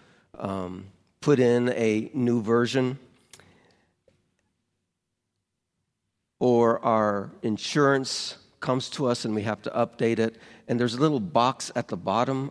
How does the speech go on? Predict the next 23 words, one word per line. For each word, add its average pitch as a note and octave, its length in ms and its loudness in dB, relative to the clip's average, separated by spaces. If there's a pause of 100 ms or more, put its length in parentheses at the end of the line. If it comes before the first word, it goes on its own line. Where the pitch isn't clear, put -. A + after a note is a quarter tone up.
after A2 320 -4
pa-, B2 180 -6
you G#2+ 360 -4
know, G2+ 140 -2
twenty-seven A2+ 560 -2
pages A2+ 420 -4
that F#2+ 180 -2
says, G#2 380 0
"I G#2+ 120 0
agree." G#2 520 -2 (500)
And G#2+ 360 2
we G#2+ 240 0
click - 320 -4
that A2+ 200 -2
"I A2 120 -4
agree," G2+ 560 -4 (480)
uh, F#2+ 280 -4
without C3 400 0
reading B2+ 420 -2
the G2 100 -10
twenty-seven A2+ 720 -6
<laughs> - 140 -8
pages. - 520 -6